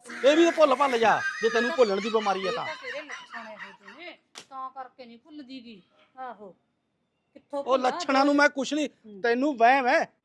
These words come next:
Speaker 1: ਉਹ ਤਾਂ ਵਿਚੋਲੇ ਦੀ ਐਸੀ ਤੈਸੀ ਹੋ ਗਈ, ਜਿੰਨੇ ਮੇਰੇ ਆਹ ਅਨਪੜ੍ਹ ਮੱਥੇ ਮਾਰਤਾ। ਨਹੀਂ ਤਾਂ ਮੈਂ ਤਾਂ ਇੰਨੀ ਪੜ੍ਹੀ ਲਿਖੀ ਸੀਗੀ।
Speaker 2: ਪੜ੍ਹੀ ਲਿਖੀ ਨੂੰ ਬੜੀ ਤੂੰ ਇੱਥੇ ਬਲਿਸਟਰ ਲੱਗ ਰਹੀ ਹੈ, ਪੜ੍ਹੀ ਲਿਖੀ ਸੀ, ਫਿਰ ਅਨਪੜ੍ਹ ਦੇ ਆਈ ਕਿਉਂ ਤੂੰ?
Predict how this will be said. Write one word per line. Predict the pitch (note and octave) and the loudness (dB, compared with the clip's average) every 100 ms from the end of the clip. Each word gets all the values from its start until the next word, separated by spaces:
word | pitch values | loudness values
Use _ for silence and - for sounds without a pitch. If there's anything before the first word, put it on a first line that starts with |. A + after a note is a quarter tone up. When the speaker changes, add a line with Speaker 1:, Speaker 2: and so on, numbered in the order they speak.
| _ _ - | _ _ -16
Speaker 1:
ਉਹ | A3+ | -14
ਤਾਂ | C#4+ D4+ F4+ | -10 -8 -10
ਵਿਚੋਲੇ | F4 D4 C4+ C4 C#4 | -12 -12 -10 -6 -6
ਦੀ | C#4+ D4 | -6 -10
ਐਸੀ | C#4 C#4+ C#4+ | -10 -12 -14
ਤੈਸੀ | C#4 C4 C#4+ A#3+ | -12 -12 -14 -16
ਹੋ | A3+ | -14
ਗਈ, | G#3+ F4+ C#4+ _ _ _ | -14 -14 -16 _ _ _
ਜਿੰਨੇ | C4+ C#4+ E4+ | -14 -10 -8
ਮੇਰੇ | D4 C4 C4+ | -8 -8 -10
ਆਹ | A#3+ D4 E4 | -10 -10 -10
ਅਨਪੜ੍ਹ | C4+ - C#4 | -10 -12 -12
ਮੱਥੇ | C4+ _ C4 | -12 _ -12
ਮਾਰਤਾ। | A#3+ A3+ G3+ - F#3 _ _ _ A3+ | -10 -12 -14 -18 -20 _ _ _ -20
ਨਹੀਂ | A#3+ | -10
ਤਾਂ | E4 | -10
ਮੈਂ | E4+ C4+ | -8 -10
ਤਾਂ | C4 D4 | -10 -12
ਇੰਨੀ | C4+ B3+ | -10 -12
ਪੜ੍ਹੀ | D4+ C4+ C4+ D#4 | -12 -12 -12 -12
ਲਿਖੀ | B3+ - A#3+ | -16 -18 -20
ਸੀਗੀ। | G3 G#3 D4+ _ _ _ _ _ _ _ _ _ _ | -18 -18 -18 _ _ _ _ _ _ _ _ _ _
Speaker 2:
ਪੜ੍ਹੀ | - C3+ A#3 A#3+ | -16 -12 -8 -6
ਲਿਖੀ | G#3+ E3 G3+ | -4 -4 -6
ਨੂੰ | G3 | -6
ਬੜੀ | C#3+ D#3 D#3+ | -6 -4 -4
ਤੂੰ | D#3 F#3+ | -4 -4
ਇੱਥੇ | F3+ G#3+ | -4 -6
ਬਲਿਸਟਰ | E3 D3+ F#3 - G3 | -6 -6 -8 -8 -6
ਲੱਗ | F#3+ F3 | -6 -6
ਰਹੀ | G3+ G3+ | -10 -10
ਹੈ, | F3+ _ _ _ _ - | -12 _ _ _ _ -6
ਪੜ੍ਹੀ | F3 G3+ G3+ | -4 -4 -6
ਲਿਖੀ | F#3 E3+ F#3 | -8 -10 -12
ਸੀ, | D#3+ F3+ F3+ _ - | -12 -12 -14 _ 0
ਫਿਰ | A3 | 2
ਅਨਪੜ੍ਹ | A#3 A#3+ C#4 | 2 2 2
ਦੇ | D4 | 4
ਆਈ | C4+ B3+ C#4 | 4 4 0
ਕਿਉਂ | C4 A3+ | -4 -6
ਤੂੰ? | A#3+ D#4+ A3 | -4 -4 -4